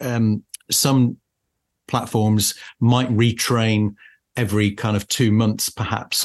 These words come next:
based on, um, stuff that has been generated within the platform. Now, that's a really interesting, um, take, because if they are pre-, if they are continuing to train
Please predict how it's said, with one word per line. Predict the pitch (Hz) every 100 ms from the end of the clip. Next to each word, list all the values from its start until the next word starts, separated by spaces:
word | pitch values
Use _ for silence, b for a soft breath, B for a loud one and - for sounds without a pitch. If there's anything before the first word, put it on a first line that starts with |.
| -
based | - 110 104 -
on, | 110 104 101 B B B _
um, | 104 101 101 -
stuff | - - 123 -
that | 110
has | 117 101
been | 117 104
generated | 135 127 120 113 123 104
within | 117 113
the | 107
platform. | 135 135 - 107 92
Now, | 120 120
that's | 165 160
a | 127
really | 123 113
interesting, | 113 104 110 - 101 104 B B B -
um, | 113 107 104 - -
take, | - 123 98 -
because | 117 120 -
if | 123 -
they | 135 139 143
are | 127 113
pre-, | - 135 123 -
if | 131 117
they | 135 135
are | 117
continuing | 127 117 151 139 127 107
to | 101
train | - 127 123 117 110